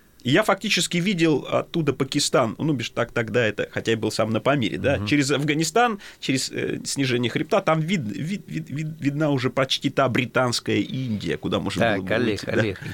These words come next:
Speaker 2: я вижу, что всё-таки ты как исследователь
Speaker 1: Хорошо.
Speaker 2: хитро уходишь от тайн
Speaker 1: Нет, а что?
Speaker 2: Тибета.
Speaker 1: Нет, почему нет? Значит, э, э,
Speaker 2: Тайны,
Speaker 1: за-,
Speaker 2: тайны
Speaker 1: зашёл разговор,
Speaker 2: интересуют,
Speaker 1: да,
Speaker 2: да.
Speaker 1: зашёл разговор с, э,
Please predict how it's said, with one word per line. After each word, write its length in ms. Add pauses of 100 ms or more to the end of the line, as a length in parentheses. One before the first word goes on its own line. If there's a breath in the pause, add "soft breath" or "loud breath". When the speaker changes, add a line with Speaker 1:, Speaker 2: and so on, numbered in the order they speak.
(100)
Speaker 2:
я 160
вижу, 420
что 340
всё-таки 680
ты 100
как 300
исследователь 600
Speaker 1:
Хорошо. 80
Speaker 2:
хитро 400
уходишь 480
от 140 (100)
тайн 260
Speaker 1:
Нет, 160
а 80
что? 80
Speaker 2:
Тибета. 180
Speaker 1:
Нет, 180
почему 340
нет? 280
Значит, 460
э, 40
э, 600
Speaker 2:
Тайны, 320
Speaker 1:
за-, 60
Speaker 2:
тайны 280
Speaker 1:
зашёл 240
разговор, 100
Speaker 2:
интересуют, 540
Speaker 1:
да, 140
Speaker 2:
да. 60
Speaker 1:
зашёл 320
разговор 600
с, 180
э, 320